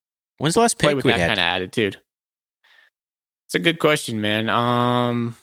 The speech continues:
Speaker 2: probably two games ago, probably Callahan O'Reilly.
Speaker 1: To, to ice the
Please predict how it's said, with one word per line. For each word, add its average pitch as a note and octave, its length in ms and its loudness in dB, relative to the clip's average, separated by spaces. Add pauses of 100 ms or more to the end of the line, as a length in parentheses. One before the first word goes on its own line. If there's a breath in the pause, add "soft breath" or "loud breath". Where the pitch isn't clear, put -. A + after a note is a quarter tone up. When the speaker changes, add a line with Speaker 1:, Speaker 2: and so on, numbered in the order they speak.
(160)
Speaker 2:
probably D3 480 0
two C3+ 180 -4
games B2+ 300 2
ago, B2 140 -2
probably D3 260 -4
Callahan B2+ 480 -2
O'Reilly. A2+ 520 0 (2000)
Speaker 1:
To, B2+ 200 0
to - 260 0
ice G#2+ 360 2
the G2 520 2